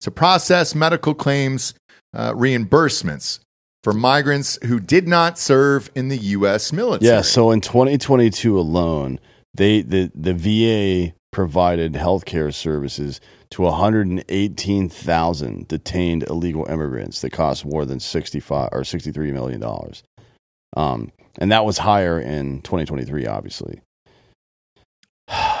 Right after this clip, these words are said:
Speaker 2: And the, a V A spokesperson says the Bureau does not provide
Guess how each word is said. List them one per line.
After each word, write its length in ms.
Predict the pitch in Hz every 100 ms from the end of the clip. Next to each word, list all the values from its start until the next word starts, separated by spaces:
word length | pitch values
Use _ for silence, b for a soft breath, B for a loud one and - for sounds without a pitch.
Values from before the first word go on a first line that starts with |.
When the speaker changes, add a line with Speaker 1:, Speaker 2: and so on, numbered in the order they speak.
| B
Speaker 2:
And 380 | 117 110 101 - _ _ _ -
the, 160 | 120 104
a 40 |
V 220 | 113 131 131
A 40 |
spokesperson 600 | - 120 113 - 113 98
says 200 | 85 95
the 60 | 82
Bureau 260 | 104 113 101
does 220 | 92 82
not 160 | 95
provide 580 | - 87 82 98 95 92